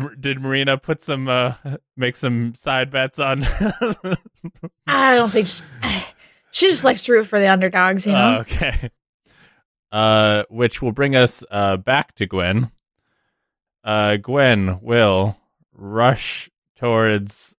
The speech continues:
Speaker 1: uh, Brett, just kinda, like, growl in his face, and then give, give them a, uh, good shield bash.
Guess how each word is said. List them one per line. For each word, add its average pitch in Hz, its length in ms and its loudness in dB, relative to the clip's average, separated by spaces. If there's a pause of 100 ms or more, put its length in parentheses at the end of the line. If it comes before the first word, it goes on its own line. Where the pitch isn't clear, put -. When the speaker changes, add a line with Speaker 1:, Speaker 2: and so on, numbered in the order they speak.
Speaker 1:
uh, 95 300 -2
Brett, 104 500 0 (400)
just 147 180 0
kinda, 254 180 0
like, 190 220 2
growl 135 800 2
in 131 240 0
his 135 420 2
face, 117 800 -2 (560)
and 127 220 0
then 127 400 0 (240)
give, 117 380 0
give 117 400 0 (160)
them 107 380 4
a, 98 480 2
uh, 92 240 0 (100)
good 98 240 -2
shield 95 480 -4
bash. 92 720 -4